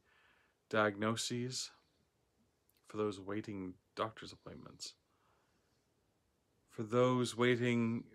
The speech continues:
on, waiting for or recovering from surgeries, undergoing treatments, procedures,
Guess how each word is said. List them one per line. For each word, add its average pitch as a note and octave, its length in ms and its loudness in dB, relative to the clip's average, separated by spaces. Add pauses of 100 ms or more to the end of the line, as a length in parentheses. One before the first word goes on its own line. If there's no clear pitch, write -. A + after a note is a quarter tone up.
(300)
on, G#2+ 680 0
waiting A#2+ 320 0
for B2+ 220 0
or A#2+ 120 4
recovering A2+ 380 -4
from G#2 200 -10
surgeries, A2 720 -4 (580)
undergoing A#2 440 6
treatments, - 840 -4
procedures, A#2 680 -2